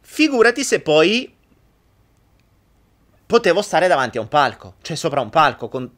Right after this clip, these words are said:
tutti gli occhi che ti guardano. Per me sarebbe stata follia. Però quel corso mi fece bene, quindi mi motivò, in qualche modo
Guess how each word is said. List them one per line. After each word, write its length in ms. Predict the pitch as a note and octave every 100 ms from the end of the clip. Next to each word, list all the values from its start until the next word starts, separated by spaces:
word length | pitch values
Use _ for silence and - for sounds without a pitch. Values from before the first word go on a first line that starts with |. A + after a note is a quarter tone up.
| _ -
tutti 440 | D#4+ A#3+ - D#3
gli 100 | C3
occhi 280 | A#2+ - A#2
che 160 | G#2+
ti 100 | G2+
guardano. 520 | G2+ F#2+ D#2+ - D#2+ -
Per 120 | C3+
me 100 | D3+
sarebbe 240 | D3 C#3+ F#2+
stata 240 | A2 -
follia. 320 | - F2 - _ _ _ _ _ _ _ _ _ _ _ _ _ _ _ _ - - -
Però 220 | A#3+ B3
quel 160 | F3+ D3
corso 260 | G3 G#3
mi 100 | A3+
fece 280 | - A#2+ -
bene, 240 | B2 G2+ F#2
quindi 220 | B2 A#2
mi 120 | A2
motivò, 640 | A#2 A#2 A#2+ A2 F2+ D3 F#3
in 100 | E3+
qualche 300 | G#3 G3 B3
modo 640 | G#3+ B2+ A#2+ D3+ F3+